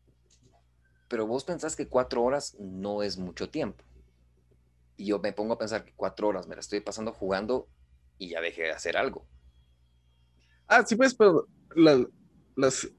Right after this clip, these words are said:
Speaker 2: las cuatro horas no son seguidas. Son así como horas que tengo libre. <laughs>
Speaker 1: Ok.
Speaker 2: Pero sí, a-, al día son, son cuatro.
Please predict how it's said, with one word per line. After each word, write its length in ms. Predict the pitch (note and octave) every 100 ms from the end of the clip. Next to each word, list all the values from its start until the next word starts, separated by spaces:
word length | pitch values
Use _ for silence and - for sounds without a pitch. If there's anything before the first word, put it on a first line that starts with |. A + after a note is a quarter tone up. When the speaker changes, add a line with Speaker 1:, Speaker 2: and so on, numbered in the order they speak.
| _ B2+
Speaker 2:
las 180 | B2+
cuatro 300 | - D#3+ E3+
horas 180 | F3+ G3+
no 100 | F3
son 200 | E3+ E3+
seguidas. 760 | - D#3+ C3+ F3+ G#2+ - - _ - -
Son 220 | - B2+
así 600 | B2+ A#2 C3 C3 A2 F#2 - _ _
como 280 | G#2+ G2+ D2 - _ _ _ _ _ _
horas 260 | C#3 C#3+ -
que 80 |
tengo 260 | - B2+ A#2+
libre. 280 | B2 C3 -
<laughs> 40 | - D#3+ D#3+ - - - - - - - - - - - _ _ _ _ - -
Speaker 1:
Ok. 140 | - -
Speaker 2:
Pero 180 | D#3
sí, 220 | B2+ D3+ C#3+
a-, 60 | -
al 180 | B2 A#2+
día 200 | C#3 D3+
son, 280 | D3 G#2+ A2+
son 220 | - A#2 A2+
cuatro. 340 | - -